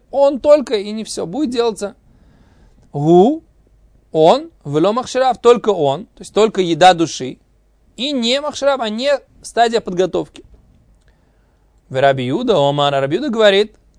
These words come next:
«Кра», сказал стих Торы, «лахем», вам, будет ясе лахем, да,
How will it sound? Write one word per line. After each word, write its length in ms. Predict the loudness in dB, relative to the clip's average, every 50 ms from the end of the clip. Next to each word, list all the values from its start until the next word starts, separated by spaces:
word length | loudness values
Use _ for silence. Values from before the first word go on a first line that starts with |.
| _ _
«Кра», 560 | -6 -2 2 4 4 4 4 2 0 0 -4 -8 -16 _ _ _ _ _ _ _ _ _ _ _ _ _
сказал 460 | -12 -8 -6 -4 -2 -2 -2 -2 -4
стих 280 | -8 -10 -14 -16 -8
Торы, 260 | -2 0 0 2 2 0
«лахем», 460 | 0 0 2 2 2 2 2 -2 -12 _
вам, 400 | -6 -2 0 0 0 0 -4 -8 -14 _ _ _ _ _ _ _ _ _ -20 -20 _ _ _ -10
будет 340 | -6 -6 -4 -4 -4 -2
ясе 400 | 2 4 4 4 4 2 2 2
лахем, 400 | 2 2 2 2 2 0 0 0 -4
да, 220 | -6 -6 -6 -8